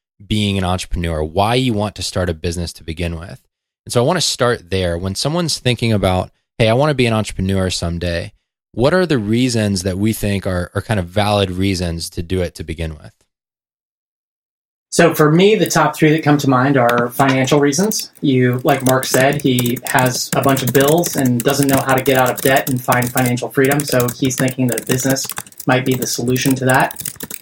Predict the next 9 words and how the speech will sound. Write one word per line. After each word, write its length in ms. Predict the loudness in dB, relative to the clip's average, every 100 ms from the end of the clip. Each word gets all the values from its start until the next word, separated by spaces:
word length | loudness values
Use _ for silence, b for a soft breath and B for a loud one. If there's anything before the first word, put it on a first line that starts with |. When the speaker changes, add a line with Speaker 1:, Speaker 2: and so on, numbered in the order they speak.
| -12 2
Speaker 2:
Um, 240 | 4 4
the 100 | -2
second 520 | 0 2 2 0 0 2
is 420 | 2 2 -2 -4
just 320 | 0 0 0
personal 420 | 0 2 2 0
freedom 380 | -2 0 0 0
in 100 | -4
general 460 | 0 2 2 -2